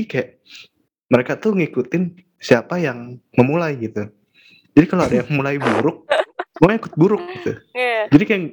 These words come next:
Speaker 1: bener-bener, eh, netizen TikTok nih banyak yang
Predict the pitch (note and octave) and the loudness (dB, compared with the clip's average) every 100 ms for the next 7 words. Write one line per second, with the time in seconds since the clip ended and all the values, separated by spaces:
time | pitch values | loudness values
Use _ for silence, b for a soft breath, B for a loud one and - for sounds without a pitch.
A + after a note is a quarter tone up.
0 | - C3 B2 B2 C3+ F3+ - _ _ _ | -4 0 0 0 -2 -2 -6 _ _ _
1 | _ _ b b _ - A2+ A2+ A#2+ A#2 | _ _ b b _ -2 0 0 -4 -8
2 | C#3 - - B2+ A2+ B2 B2 B2 A#2+ D3+ | -10 -14 0 2 2 0 0 -2 -4 -4
3 | G3 F3+ A2+ A2+ A2 G#2+ G#2 | -4 0 0 0 -4 -6 -8